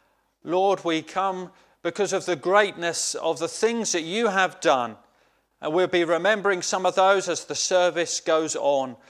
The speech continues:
And your word is full of your great acts.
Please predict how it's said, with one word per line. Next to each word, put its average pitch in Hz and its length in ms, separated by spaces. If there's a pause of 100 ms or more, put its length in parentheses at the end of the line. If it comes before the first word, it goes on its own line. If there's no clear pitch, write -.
(420)
And 156 320
your 165 240
word 202 300
is 190 180
full 151 560
of 147 140
your 180 260
great 160 320
acts. - 600